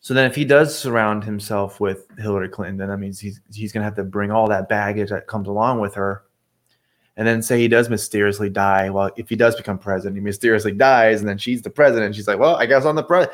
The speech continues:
hey, I know I didn't win, or, you know, "I'm, now I'm the president now." So first woman president, even though I didn't actually become president, you know, I wasn't elected."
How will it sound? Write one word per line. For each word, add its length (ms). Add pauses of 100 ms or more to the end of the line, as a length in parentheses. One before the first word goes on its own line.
(220)
hey, 140
I 80
know 80
I 60
didn't 140
win, 340
or, 160
you 180
know, 100
"I'm, 220
now 160
I'm 80
the 140
president 460
now." 340
So 240
first 280
woman 220
president, 380
even 140
though 60
I 40
didn't 160
actually 260
become 480 (520)
president, 580
you 80
know, 180
I 80
wasn't 240
elected." 600